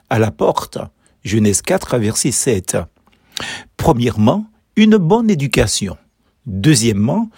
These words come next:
une vie tranquille. Et troisièmement, un environnement favorable. Tels sont les trois remparts,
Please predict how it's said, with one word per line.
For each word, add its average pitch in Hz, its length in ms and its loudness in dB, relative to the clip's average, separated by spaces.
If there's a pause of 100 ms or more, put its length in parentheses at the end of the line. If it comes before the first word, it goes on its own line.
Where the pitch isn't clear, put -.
(220)
une 104 200 0
vie 95 220 -4
tranquille. 117 880 -4 (460)
Et 107 160 0
troisièmement, 104 800 0 (320)
un 120 180 2
environnement 120 720 2 (180)
favorable. 98 880 -4 (580)
Tels 247 220 0
sont 190 240 -4
les 147 120 -2
trois 190 320 0
remparts, 110 800 -2